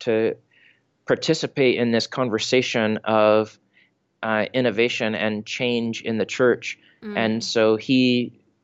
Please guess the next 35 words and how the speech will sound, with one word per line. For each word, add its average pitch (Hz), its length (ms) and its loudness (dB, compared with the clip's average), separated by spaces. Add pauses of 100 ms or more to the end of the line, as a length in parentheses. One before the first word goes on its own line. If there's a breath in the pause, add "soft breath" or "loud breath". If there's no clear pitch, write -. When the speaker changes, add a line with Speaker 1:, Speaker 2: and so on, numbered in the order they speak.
(280)
Speaker 1:
he 127 220 -4
got 127 180 2
on 120 220 2
board, 120 600 2
and, 107 500 -2 (140)
uh, 107 280 0 (760)
then 151 220 2
we 147 80 0
decided 131 480 0
that 117 160 0
we 120 160 -2
actually 127 340 -6
needed 120 320 -6
to 117 60 -8
go 110 260 -4
visit 131 460 2
all 117 200 2
of 107 120 -4
these 104 180 -4
churches 107 640 -4 (240)
and 117 140 0
that 98 100 0
we 120 120 0
needed 113 360 0 (140)
ten 165 380 -2
churches. 110 680 -6 (480 soft breath)
And, 110 600 0
uh, 110 180 0
so 113 380 2
even 135 240 0
the 120 80 0
three 120 220 2
of 110 100 2
us 131 200 2
said 113 380 -2